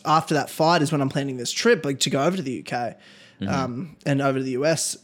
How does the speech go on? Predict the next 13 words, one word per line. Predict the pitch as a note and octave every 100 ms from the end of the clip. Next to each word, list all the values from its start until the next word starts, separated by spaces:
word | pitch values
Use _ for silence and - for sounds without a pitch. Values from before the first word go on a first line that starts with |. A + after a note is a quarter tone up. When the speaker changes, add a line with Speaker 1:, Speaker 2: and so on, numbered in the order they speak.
| _
Speaker 1:
like, | D3 D3 C#3+ D3+
a |
bit | C#3
of | D3
a | D#3
s-, | - -
celebration | - D#3+ C#3+ C#3 D3 - D3+
tour | C#3 C3 - - - - - -
afterwards. | - C#3+ - D3 -
But | - D3
I | C#3+
really | C#3+ C#3+ D#3 E3+ D#3
like, | D3 C#3 D3 - -